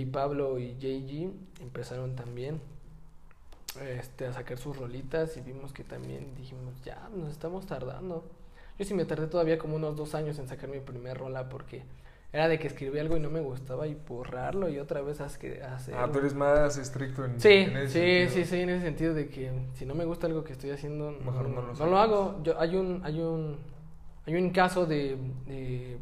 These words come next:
Speaker 1: Picasso que él decía que aborrecía su trabajo anterior. O sea, si él hacía una pintura y hacía otra, la pintura que había hecho primero decía, "No, esta ya no está".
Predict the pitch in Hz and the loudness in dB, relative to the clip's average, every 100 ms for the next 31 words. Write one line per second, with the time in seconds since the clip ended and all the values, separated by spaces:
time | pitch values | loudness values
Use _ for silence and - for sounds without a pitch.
0 | - 131 151 151 156 - 143 139 147 151 | -6 0 2 4 2 -2 -4 -2 -2 0
1 | 139 135 127 127 135 143 127 123 127 139 | 0 0 -2 -2 -4 -4 -4 -2 -4 -2
2 | 139 127 131 - - - - 131 131 127 | -2 -2 -6 -12 -14 -16 -12 -10 -6 -4
3 | 131 143 139 135 131 127 - - 139 156 | -2 -4 -4 -8 -10 -10 -10 -4 0 0
4 | 151 160 151 160 151 131 127 139 135 - | 2 2 2 0 -2 -4 -4 -4 -4 -8
5 | - - - - 127 123 127 147 156 156 | -12 -14 -14 -8 -4 -4 -2 0 2 0
6 | 156 160 - - 131 131 127 139 139 127 | 0 -2 -4 -8 -8 -8 -4 -2 -2 -2
7 | 127 131 127 131 135 139 143 143 139 131 | -4 -6 -6 -6 -8 -10 -10 -8 -6 -6
8 | 127 131 127 | -6 -6 -8